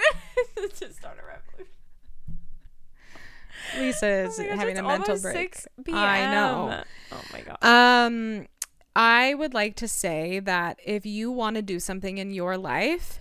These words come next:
Speaker 2: don't talk about it to anybody. Maybe your significant other. Don't talk about it until you are actually doing it. And then I say, still don't talk about it until it's still going. And then only talk about it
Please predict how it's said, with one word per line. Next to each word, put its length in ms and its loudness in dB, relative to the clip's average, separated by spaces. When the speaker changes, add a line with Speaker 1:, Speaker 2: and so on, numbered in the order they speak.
Speaker 2:
don't 240 -4
talk 220 -2
about 240 -4
it 240 -10
to 180 -6
anybody. 520 -4
Maybe 300 -4
your 140 -4
significant 520 -4
other. 320 0
Don't 240 0
talk 220 4
about 240 4
it 140 2
until 280 -2
you 200 -6
are 100 0
actually 500 -4
doing 340 -8
it. 260 -6
And 160 0
then 100 2
I 140 2
say, 460 0
still 400 2
don't 220 0
talk 240 -2
about 280 -8
it 300 -2
until 400 -2
it's 180 -4
still 380 0
going. 520 0
And 160 0
then 100 4
only 240 0
talk 280 0
about 280 2
it 180 -2